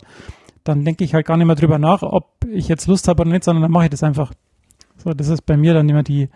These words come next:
die Motivation. Ähm, deshalb bin ich ein sehr großer Freund der Trainingspläne.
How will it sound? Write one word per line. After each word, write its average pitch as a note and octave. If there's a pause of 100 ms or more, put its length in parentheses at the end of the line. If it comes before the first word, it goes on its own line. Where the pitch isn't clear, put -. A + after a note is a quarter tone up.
(320)
die D#3+
Motivation. D#3+ (920)
Ähm, D3+
deshalb D#3+
bin E3
ich D#3
ein D#3+
sehr E3+
großer E3+
Freund F3+
der D#3
Trainingspläne. D3